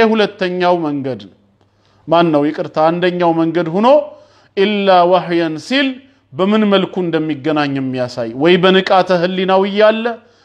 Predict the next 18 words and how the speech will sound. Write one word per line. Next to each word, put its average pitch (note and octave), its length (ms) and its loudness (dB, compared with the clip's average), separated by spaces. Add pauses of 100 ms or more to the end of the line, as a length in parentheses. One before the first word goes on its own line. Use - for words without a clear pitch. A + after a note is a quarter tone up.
(180)
አላህ E3 280 0
በልቡ F#3 380 -4
ሊጥል F3+ 300 -6
የፈለገውን፣ F#3+ 640 -2 (400)
ሊያሳውቅ F#3 640 0
የፈለገውን E3+ 600 -4
እንዲሁ E3+ 340 -4
ያሳውቀዋል፣ G3 800 2 (420)
ወይም G3+ 360 -2
ተኝቶ G3 400 -4 (200)
ህልም F3 320 -2
ያሳየውና E3 720 0 (560)
በህልሙ F3 520 -2
አማካኝነት E3+ 840 -2 (160)
ትዕዛዝ D3+ 500 0
ይሰጠዋል B2+ 600 -6
ማለት A#2 320 -12
ነው። - 120 -20